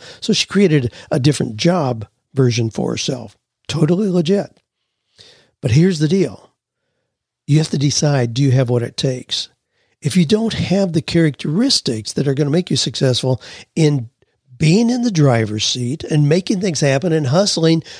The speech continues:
to get things done and being content without a regular paycheck, you know, if you don't have those characteristics, then don't beat yourself up. Just keep a job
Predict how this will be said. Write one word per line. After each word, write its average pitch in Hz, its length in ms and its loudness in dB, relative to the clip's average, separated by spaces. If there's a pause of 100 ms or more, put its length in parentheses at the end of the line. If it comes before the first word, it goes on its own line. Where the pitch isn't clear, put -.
to 151 100 -4
get 156 200 0
things 165 240 2
done 131 260 2
and 139 140 0
being 160 220 0
content 165 340 0
without 139 260 0
a 190 60 0
regular 160 320 -2
paycheck, 143 520 0 (340)
you 165 80 0
know, 170 40 2
if 160 80 -2
you 151 80 4
don't 254 160 2
have 320 140 2
those 165 180 2
characteristics, 160 680 -2
then 151 300 2 (200)
don't 233 200 -2
beat 214 180 0
yourself 143 420 0
up. 196 360 -4 (260)
Just 165 320 2 (640)
keep - 240 -8
a 143 60 -2
job 185 420 -2